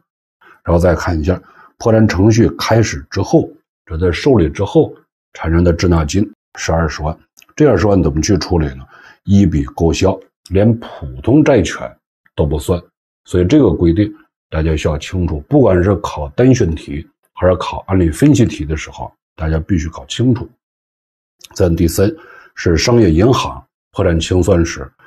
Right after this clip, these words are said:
在支付清算费用，第一步是清算费用，然后第二步呢是所欠职工的工资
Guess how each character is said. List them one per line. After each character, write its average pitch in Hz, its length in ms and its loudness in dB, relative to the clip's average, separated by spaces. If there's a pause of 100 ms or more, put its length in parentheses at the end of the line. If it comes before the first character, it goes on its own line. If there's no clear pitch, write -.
(240)
在 85 200 0
支 107 240 -2
付 113 220 0 (280)
清 101 200 0
算 87 200 2
费 147 180 0
用， 98 240 2 (320)
第 113 100 2
一 120 60 6
步 101 220 4
是 80 140 0
清 82 180 -2
算 76 160 0
费 107 180 0
用， 78 140 0 (280)
然 85 140 -2
后 87 60 0
第 143 120 2
二 104 160 4
步 82 200 2
呢 71 100 -2 (360)
是 90 200 0
所 76 260 -4
欠 95 260 2
职 90 140 -2
工 92 100 4
的 85 100 4
工 87 240 -2
资 95 200 0